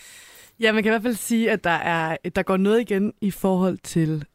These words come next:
øhm, supermarkedsangst, <laughs> som var det, jeg startede med at sige. Altså,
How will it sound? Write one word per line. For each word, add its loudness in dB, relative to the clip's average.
øhm, 2
supermarkedsangst, -2
<laughs> -2
som -2
var -2
det, -2
jeg 2
startede 0
med 2
at 0
sige. -4
Altså, 0